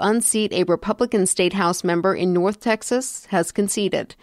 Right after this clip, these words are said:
Roughly two hundred votes had separated Joanna Catanack and State Representative Morgan Meyer, who's represented Dallas since twenty fifteen.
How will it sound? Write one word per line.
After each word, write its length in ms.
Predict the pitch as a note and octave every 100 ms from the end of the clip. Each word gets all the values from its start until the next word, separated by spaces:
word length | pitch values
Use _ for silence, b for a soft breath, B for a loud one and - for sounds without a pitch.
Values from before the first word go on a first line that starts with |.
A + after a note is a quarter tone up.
| b
Roughly 380 | - A3 - G3+
two 260 | - B3+ C4+
hundred 320 | C#4+ A#3+ G3+
votes 360 | F#3 G3+ A#3+
had 160 | A#3 -
separated 600 | - F3+ F3+ E3+ F3 F#3+
Joanna 380 | E3+ F3 E3+ D#3+
Catanack 640 | G3 F3 F3 F3 F3 G3 -
and 320 | F3 F3 E3+
State 260 | - F#3
Representative 680 | C3 E3+ F3+ F3+ F3+ F#3 G3
Morgan 380 | F#3+ E3+ D#3+ D#3+
Meyer, 440 | E3 E3+ F3 E3 E3+
who's 360 | F#3+ F#3 F3+
represented 560 | F#3 F3+ F3 F#3 G3 F#3
Dallas 400 | E3 D3+ E3+ F#3
since 240 | G3 F#3
twenty 300 | - E3+ D#3+
fifteen. 680 | - D#3 - G#3+ E3+ D3